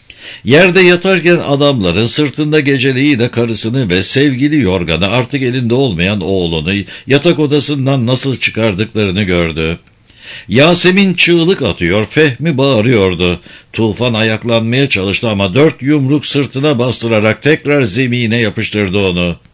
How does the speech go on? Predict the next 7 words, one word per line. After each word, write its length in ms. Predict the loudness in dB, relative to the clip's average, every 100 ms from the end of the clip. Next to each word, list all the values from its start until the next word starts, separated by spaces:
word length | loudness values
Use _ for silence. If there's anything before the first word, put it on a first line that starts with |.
| _ _ -20 -20 _ -2
"Polis!" 460 | 0 2 2 0
dediklerini 600 | 0 0 0 0 2 0
duydu, 300 | 0 0 0 -2
"Polis!" 640 | 2 4 6 4 0 -6 -14 -20 -20 -10
Ama 180 | -6 -4
inanmıyordu 600 | -2 -2 -2 -2 -2 -4
adamlara. 680 | -4 -4 -4 -4 -4 -4